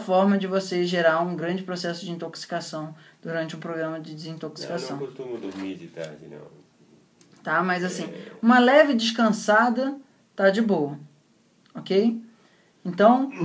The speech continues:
Speaker 1: assim, fundamentalmente, o que que a gente quer? Quer fazer com que o teu sistema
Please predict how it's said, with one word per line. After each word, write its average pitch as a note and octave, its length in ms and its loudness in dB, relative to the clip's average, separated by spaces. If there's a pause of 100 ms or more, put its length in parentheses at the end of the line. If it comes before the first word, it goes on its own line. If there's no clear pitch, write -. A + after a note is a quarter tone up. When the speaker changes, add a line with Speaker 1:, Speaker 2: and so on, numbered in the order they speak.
(160)
Speaker 1:
assim, F#3+ 220 2 (420)
fundamentalmente, B3 760 6
o - 20 -6
que B3 120 -4
que B3 60 0
a B3 60 2
gente A#3 280 6
quer? D3 300 -4 (520)
Quer G3 160 4
fazer G3+ 420 4
com G#3+ 140 -6
que G#3 100 -6
o - 20 0
teu G3 160 2
sistema E3 960 -6